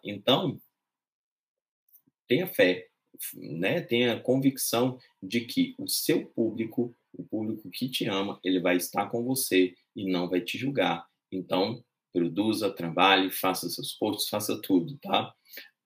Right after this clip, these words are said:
A procura de um movimento. É um novo tópico.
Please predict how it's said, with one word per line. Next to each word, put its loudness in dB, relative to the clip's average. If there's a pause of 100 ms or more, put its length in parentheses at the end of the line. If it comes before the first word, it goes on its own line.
(120)
A 4
procura 6
de -2
um 0
movimento. -2 (1000)
É -8
um -4
novo -2
tópico. -4